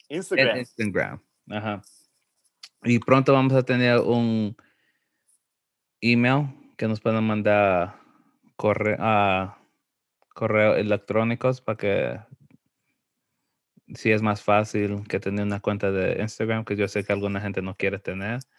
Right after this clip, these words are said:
Speaker 2: So,
Speaker 1: Sí.
Speaker 2: con eso dicho.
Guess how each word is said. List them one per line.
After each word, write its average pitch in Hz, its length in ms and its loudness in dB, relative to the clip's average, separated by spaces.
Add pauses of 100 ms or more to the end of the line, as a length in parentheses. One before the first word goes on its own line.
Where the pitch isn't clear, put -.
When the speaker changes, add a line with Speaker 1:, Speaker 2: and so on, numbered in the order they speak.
(440)
Speaker 2:
So, - 240 -4
Speaker 1:
Sí. 120 120 0 (1120)
Speaker 2:
con 107 200 -6
eso 101 260 -6
dicho. 110 420 -8